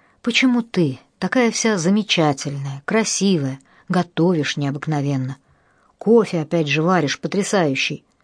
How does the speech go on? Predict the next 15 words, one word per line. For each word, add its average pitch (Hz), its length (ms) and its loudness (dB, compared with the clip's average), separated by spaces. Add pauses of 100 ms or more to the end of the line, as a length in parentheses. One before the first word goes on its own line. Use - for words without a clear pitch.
(460)
а 196 80 0
с - 100 0
мужиками 220 640 4
тебе 190 320 0
не 165 160 2
везет? 143 540 0 (600)
Сначала 175 440 2
мерзавец, 165 800 0 (420)
теперь 208 340 2
уголовник. 175 840 2 (960)
Никого 185 560 2
больше 160 460 2
не 135 400 0
могла 175 420 4
присмотреть? 156 840 -2